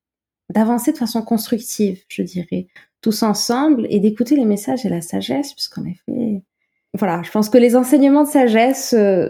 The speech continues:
sont toujours utiles, euh, à tout être humain dans son parcours et dans son chemin de vie, <laughs> pour revenir, euh, pour revenir à l'humilité. Et, et Kenza,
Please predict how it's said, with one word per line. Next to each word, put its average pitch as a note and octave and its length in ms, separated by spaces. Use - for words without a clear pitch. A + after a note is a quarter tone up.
sont A3+ 320
toujours D#4 360
utiles, C#4 600
euh, G3+ 360
à G3 120
tout C4+ 200
être D4+ 240
humain C4 220
dans A#3 120
son A3 200
parcours A3+ 460
et - 20
dans F#3+ 140
son A#3 160
chemin G#3+ 340
de G3+ 120
vie, F3+ 220
<laughs> - 480
pour D4 120
revenir, D4 560
euh, B3 420
pour D4+ 140
revenir D4+ 480
à B3+ 80
l'humilité. A#3+ 720
Et, B3+ 500
et A#3+ 100
Kenza, E4+ 280